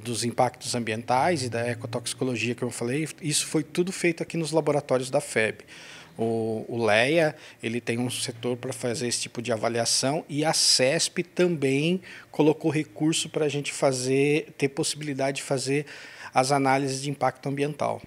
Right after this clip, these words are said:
Então, hoje nós temos essa infraestrutura disponível, ficou pra unifeb, foi doado todo esse mat-, todos os equipamentos e a infraestrutura agora pertence à unifeb.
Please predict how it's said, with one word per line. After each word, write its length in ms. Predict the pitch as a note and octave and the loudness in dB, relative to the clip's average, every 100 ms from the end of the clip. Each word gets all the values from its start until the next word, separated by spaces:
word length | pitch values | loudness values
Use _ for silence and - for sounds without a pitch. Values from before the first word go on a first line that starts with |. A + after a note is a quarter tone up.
| - - - | -20 -20 -10
Então, 200 | A#2 A#2+ | -8 -8
hoje 120 | B2 C3 | -10 -12
nós 160 | C3 | -8
temos 280 | - C3 B2+ | -4 -2 0
essa 200 | B2+ - | -2 -2
infraestrutura 960 | B2+ - B2+ - D3 - A#2+ B2+ C3+ C#3 - - _ _ | -4 -4 -6 -6 -6 -2 0 2 2 -2 -12 -20 _ _
disponível, 680 | - - C#3 C3 C3 C#3 D3 | -8 -2 2 4 6 4 0
ficou 360 | C#3 C3+ - C3+ | -4 -4 2 2
pra 160 | C#3+ | 4
unifeb, 480 | C3+ C3+ - B2+ B2+ | 2 2 2 2 2
foi 180 | - A#2+ | -2 -2
doado 500 | A2+ A#2+ A#2 C3 B2+ | 2 6 6 6 2
todo 200 | - B2 | -4 -4
esse 180 | - B2 | -4 -2
mat-, 240 | B2 - - | -4 -6 -8
todos 280 | C3 C3 B2+ | -6 -4 -4
os 280 | A#2+ A2 B2 | -4 -2 -4
equipamentos 880 | A#2+ - A#2 A#2 B2 D3 D3 C#3+ | -4 0 0 2 0 0 -2 -4
e 60 | C3+ | -2
a 20 | |
infraestrutura 680 | C3 - C3+ - C3 C3+ C3 | -2 -2 -4 -4 -4 -2 -2
agora 240 | A#2+ B2+ | -2 -2
pertence 480 | - B2 - B2 - | -4 -6 -4 -4 -2
à 20 | |
unifeb. 520 | B2+ - A2+ G#2 - | -4 -4 -6 -6 -10